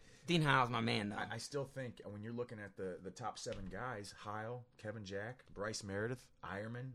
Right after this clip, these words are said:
Speaker 2: Ashnault, McKenna, and Tommy Thorne, I mean, there's not a lot of margin for error. Now, we've seen at the national tournament, not every one of those guys is probably gonna All-American.
Speaker 1: No, it's
Speaker 2: Okay?
Speaker 1: not gonna
Speaker 2: Something's
Speaker 1: happen.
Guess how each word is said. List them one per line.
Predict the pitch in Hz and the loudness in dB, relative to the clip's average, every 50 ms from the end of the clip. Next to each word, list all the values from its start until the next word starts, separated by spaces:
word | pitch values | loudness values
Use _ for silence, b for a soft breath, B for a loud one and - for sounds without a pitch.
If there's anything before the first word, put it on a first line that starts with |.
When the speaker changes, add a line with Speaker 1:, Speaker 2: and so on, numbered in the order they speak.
| - - | -6 -4
Speaker 2:
Ashnault, | 85 101 107 - - 123 120 123 123 - | -2 -2 -2 -4 -4 -4 -4 -4 -4 -4
McKenna, | 98 92 - - - 101 107 120 131 131 b b b b b b b | -6 -8 -8 -8 -10 -8 -8 -8 -8 -10 b b b b b b b
and | 95 95 | -8 -6
Tommy | 92 117 117 123 120 104 | -4 -2 -2 -2 -2 -2
Thorne, | 92 - - 101 110 131 123 107 90 | -4 -4 -4 -4 -2 -2 -2 -2 -2
I | 92 98 | -2 -2
mean, | 101 101 98 92 92 b b b | -2 -4 -4 -6 -6 b b b
there's | - 113 113 101 | 0 2 2 6
not | 107 104 113 120 | 8 8 8 10
a | 165 120 | 10 8
lot | 120 120 127 147 131 | 8 10 8 8 8
of | 98 | 6
margin | 95 101 110 127 139 120 104 | 6 6 6 6 6 2 -2
for | 92 - - 92 | -4 -4 -4 0
error. | - 127 147 127 | 4 6 6 6
Now, | 113 110 110 | 6 6 4
we've | 117 180 185 | 4 6 6
seen | - - 262 262 226 175 147 139 | 6 6 6 6 4 4 2 0
at | 127 - | -2 -2
the | 151 | 0
national | 135 127 139 147 147 - 175 143 | 0 2 2 2 2 2 0 0
tournament, | - 196 170 131 110 - b b b b | 2 2 2 2 0 -2 b b b b
not | - 180 202 226 | 6 6 8 8
every | 202 180 | 8 8
one | 156 151 139 | 6 6 6
of | 123 | 6
those | 120 113 | 6 6
guys | 107 123 120 113 104 90 | 6 8 8 8 8 6
is | 90 | 2
probably | - - 107 104 101 | 2 4 6 6 6
gonna | 90 90 85 85 | 4 2 2 0
All-American. | 82 76 76 65 50 50 - - - - - - | 0 0 -2 -4 -4 -6 -10 -14 -14 -14 -10 -4
Speaker 1:
No, | - 143 143 127 | 0 2 2 2
it's | 104 101 | 2 0
Speaker 2:
Okay? | 110 127 - | 2 4 4
Speaker 1:
not | 147 143 | 6 6
gonna | 143 | 8
Speaker 2:
Something's | - - 208 220 185 208 185 147 | 10 12 12 12 12 10 4 4
Speaker 1:
happen. | 135 147 | 4 4